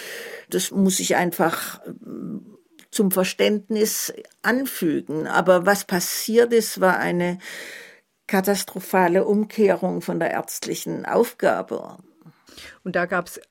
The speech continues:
Speaker 2: auch noch den Unterschied, die Ärzte, die Listen geführt haben mit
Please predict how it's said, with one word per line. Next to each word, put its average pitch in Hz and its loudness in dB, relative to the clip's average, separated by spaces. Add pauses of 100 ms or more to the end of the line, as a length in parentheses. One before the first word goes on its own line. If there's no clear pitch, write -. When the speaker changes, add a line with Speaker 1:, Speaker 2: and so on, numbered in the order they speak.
Speaker 2:
auch 175 -6
noch 170 -2
den 175 -4
Unterschied, 180 -4
die 175 0
Ärzte, 175 -2
die 175 0
Listen 185 -2
geführt 180 -2
haben 170 -4
mit 180 -6